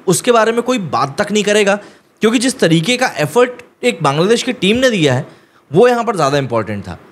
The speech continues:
इसके अलावा, अम, अ, मेहंदी हसन मिराज ने तो एक बढ़िया पारी खेली थी, काउंटर अटैकिंग पारी थी बल्कि वो एक। अ, इसके अलावा जो मोनिमुल हक ने एक बढ़िया पारी खेली थी, शदनाम इस्लाम ने एक पारी खेली थी, इन सब ने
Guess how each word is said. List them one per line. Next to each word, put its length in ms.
इसके 260
अलावा, 360
अम, 840
अ, 260
मेहंदी 280
हसन 180
मिराज 320
ने 60
तो 80
एक 80
बढ़िया 240
पारी 200
खेली 260
थी, 60
काउंटर 300
अटैकिंग 340
पारी 260
थी 120
बल्कि 280
वो 120
एक। 220
अ, 100
इसके 300
अलावा 380
जो 140
मोनिमुल 380
हक 260
ने 80
एक 60
बढ़िया 240
पारी 240
खेली 220
थी, 140
शदनाम 440
इस्लाम 340
ने 100
एक 100
पारी 220
खेली 240
थी, 160
इन 80
सब 260
ने 200